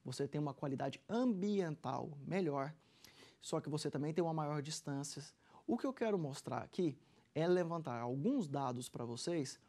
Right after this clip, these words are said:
o quanto que o, a questão do adensamento é, por excelência, uma das maiores preocupações da política urbana do município. E deve,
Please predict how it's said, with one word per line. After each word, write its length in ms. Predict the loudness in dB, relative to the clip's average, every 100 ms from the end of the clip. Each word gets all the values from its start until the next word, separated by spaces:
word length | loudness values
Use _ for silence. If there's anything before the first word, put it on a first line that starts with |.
| _
o 100 | -6
quanto 360 | -4 0 0 0
que 320 | -2 -2 -2 -2
o, 140 | 0
a 80 | 0
questão 420 | 2 2 2 0
do 80 | 0
adensamento 720 | 0 -2 0 0 0 -2 -8 -16 -20 _
é, 260 | 2 2 2 -4 _ _ _ -2
por 220 | 2 4
excelência, 880 | 4 2 2 2 2 0 -2 -2 -4 -8 0
uma 160 | 2
das 120 | 2
maiores 420 | 2 2 2 0 0
preocupações 1120 | 2 0 0 -2 -2 -2 -2 0 -2 -6 -8 -14 -20 -20 -2
da 120 | 0
política 460 | 2 2 2 -2 -4
urbana 380 | -2 0 0
do 80 | -2
município. 600 | -4 -4 -4 -4 -4 -8 -20 _ -20 2
E 100 | 4
deve, 300 | 6 4 0